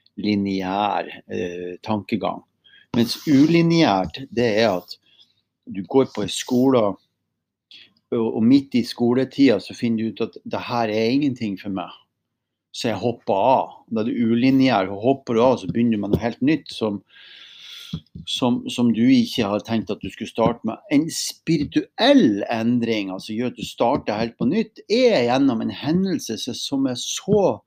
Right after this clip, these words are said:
kraftig at den på en måte fillerister deg.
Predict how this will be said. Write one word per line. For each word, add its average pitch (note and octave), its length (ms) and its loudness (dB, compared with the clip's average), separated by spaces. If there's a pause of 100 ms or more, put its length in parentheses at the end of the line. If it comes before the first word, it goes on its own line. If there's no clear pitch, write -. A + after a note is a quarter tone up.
(440)
kraftig - 680 -8
at A2+ 200 -10
den B2+ 160 -4
på D3 120 -4
en C#3+ 120 -4
måte D3+ 320 -6
fillerister G#3 1040 -4
deg. G2 240 0